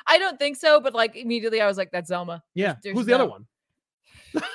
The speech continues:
Speaker 2: Probably just another intern.
Speaker 1: Could just be another intern. It, it ain't Topaz.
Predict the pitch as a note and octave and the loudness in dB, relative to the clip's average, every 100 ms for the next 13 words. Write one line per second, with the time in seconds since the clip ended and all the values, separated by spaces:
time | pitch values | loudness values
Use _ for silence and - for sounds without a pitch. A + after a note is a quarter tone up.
0 | A#4+ - - _ _ _ _ _ _ _ | -14 -20 -20 _ _ _ _ _ _ _
1 | _ A3 E3+ D3 - E3+ D3+ D3 D3 F3 | _ -2 -2 -2 -8 -6 -4 -4 -6 -8
2 | D#3+ D3 _ E3 E3 D#3+ D3+ D3+ C#3 D3 | -10 -12 _ -20 -20 -16 -16 -16 -16 -16
3 | D3+ D3 D3 _ _ - D#3+ D#3 G#3 G#3+ | -16 -16 -18 _ _ -14 -10 -8 -8 -4
4 | G#3 G3+ D#3+ D3+ D3+ | -4 -4 -6 -8 -12